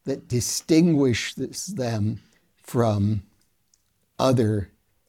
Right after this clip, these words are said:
entities? And he said this was being a rational animal. So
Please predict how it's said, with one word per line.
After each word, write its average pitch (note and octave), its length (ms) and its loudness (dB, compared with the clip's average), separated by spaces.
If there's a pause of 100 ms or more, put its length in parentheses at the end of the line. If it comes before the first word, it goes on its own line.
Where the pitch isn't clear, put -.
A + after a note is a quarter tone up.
entities? A#2+ 720 -2 (800)
And A2 220 -6 (160)
he A#2+ 260 0
said A2 500 -2
this - 280 -6
was A2+ 280 -2
being A2+ 560 -2
a G#2+ 80 -2
rational A#2 1120 -2
animal. A#2+ 760 -2 (220)
So A2 480 -4